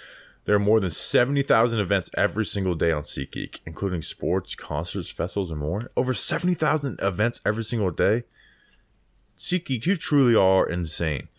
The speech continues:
They always want to make sure that you are getting a good deal. So, uh, when you're on the app, look for the green dots. Green means good, red means bad. It's actually, when you, like, compare it to other apps, I won't say anybody name 'cause you're not supposed to do that in apps. Like, it is the easiest. So, like, you just, like, find the darkest green dot,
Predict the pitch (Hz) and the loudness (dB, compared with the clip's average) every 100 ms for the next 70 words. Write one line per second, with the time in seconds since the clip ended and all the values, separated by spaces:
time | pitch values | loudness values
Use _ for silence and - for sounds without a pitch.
0 | - - - - 170 170 190 196 160 156 | -20 -20 -16 2 6 8 8 6 6 2
1 | - 135 127 - 131 110 101 110 104 98 | 2 2 2 2 2 2 2 4 4 4
2 | 98 85 76 87 82 73 - - - 90 | 2 0 0 0 0 -2 -4 -8 0 2
3 | 80 - _ _ 87 78 78 90 92 95 | 2 -2 _ _ -4 -2 0 0 2 2
4 | 90 92 117 - 78 87 98 87 82 95 | 2 2 2 -2 -4 -2 -2 -2 0 0
5 | 95 90 110 - - - _ - 85 90 | 2 2 0 -2 -10 -16 _ -4 -2 0
6 | 92 87 - 98 113 71 90 95 95 95 | 0 -2 0 2 2 0 0 2 2 -2
7 | 85 78 - - - 131 175 240 175 123 | 0 -2 -4 -8 -2 2 2 2 2 0
8 | 113 107 127 110 - 90 95 98 95 98 | 2 4 4 4 2 -2 2 4 2 0
9 | 82 85 78 90 - 82 82 - 87 80 | 2 2 2 0 -2 -4 -4 -2 0 0
10 | 73 80 101 76 80 76 76 82 82 90 | 0 -2 -2 -4 -6 -6 -4 -2 0 0
11 | 107 117 - - - - _ - - 117 | -2 -4 -6 -20 -20 -20 _ -10 -2 -2
12 | - 170 143 135 98 104 90 76 - - | 2 4 6 6 4 -2 -2 -2 -6 -2
13 | 85 87 95 110 92 98 - 101 95 85 | 0 0 0 0 2 0 2 0 0 2
14 | 90 92 98 - 95 90 85 80 76 | 2 2 -2 -4 -2 0 2 2 2